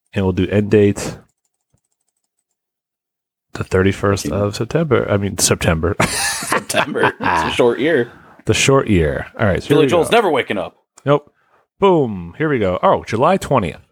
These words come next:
Speaker 1: All right, so what's Ju-, all right, so my number five, I gotta write this down. This is so stupid. My number five is July twentieth. Why do you think that is?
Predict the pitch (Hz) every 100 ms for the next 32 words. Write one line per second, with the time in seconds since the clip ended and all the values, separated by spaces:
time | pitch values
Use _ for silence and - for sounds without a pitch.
0 | _ - 87 - 127 160 - - 120 -
1 | 107 - 127 180 175 - 90 90 117 85
2 | - - 104 - _ - _ _ _ _
3 | _ _ _ _ - 98 117 104 - -
4 | 113 _ 117 120 160 160 160 - 107 101
5 | 101 101 104 95 92 101 135 220 - 269
6 | 320 190 80 - _ _ _ _ _ _
7 | _ _ _ _ _ _ _ _ _ _
8 | 120 143 180 156 156 135 113 82 65 -